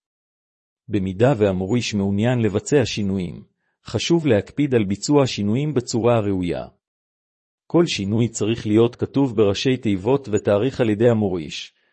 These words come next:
ולראות ולחתום על ידי שני עדים. לסיכום, כתיבת צוואה בכתב יד היא חוקית בישראל.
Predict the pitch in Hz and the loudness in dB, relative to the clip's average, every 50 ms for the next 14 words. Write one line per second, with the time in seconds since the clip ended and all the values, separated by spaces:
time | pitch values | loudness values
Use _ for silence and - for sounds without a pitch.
0 | _ _ _ - 95 104 95 95 101 95 - 131 147 156 151 - 104 104 101 - | _ _ _ -10 -6 -4 -2 -2 -2 -2 2 2 2 2 2 0 -2 0 0 -2
1 | - - - 143 131 131 127 104 101 104 101 113 110 107 - - 131 131 127 123 | -4 -2 0 2 2 2 0 0 0 0 2 2 0 0 0 -4 -4 -4 -2 -2
2 | 120 98 98 95 78 64 58 58 62 _ _ _ _ _ _ _ _ _ _ _ | -4 -4 -4 -6 -6 -6 -10 -16 -18 _ _ _ _ _ _ _ _ _ _ _
3 | _ _ _ _ _ _ _ _ _ - 98 101 - - - 101 - - 85 78 | _ _ _ _ _ _ _ _ _ -6 -4 -2 -2 -2 -2 -4 -4 -4 -6 -6
4 | 76 71 57 - - _ _ _ _ _ _ _ _ _ _ _ _ _ _ _ | -6 -8 -16 -18 -20 _ _ _ _ _ _ _ _ _ _ _ _ _ _ _
5 | _ _ _ _ - - 98 95 95 123 147 - - - 113 95 95 101 90 104 | _ _ _ _ -12 -6 -6 -2 2 2 0 0 0 -2 -2 0 0 0 2 2
6 | 113 117 113 104 - - - 123 110 95 87 98 107 117 117 107 110 98 - - | 2 2 0 -2 -6 -2 0 0 0 0 0 0 2 2 2 2 0 -6 -4 -6
7 | - - - 135 123 - 110 104 104 98 - - - 98 87 82 85 78 65 60 | -10 -6 -4 -6 -6 -4 -2 -2 -2 -2 -2 -4 -4 -4 -4 -2 -4 -6 -6 -10
8 | 57 | -14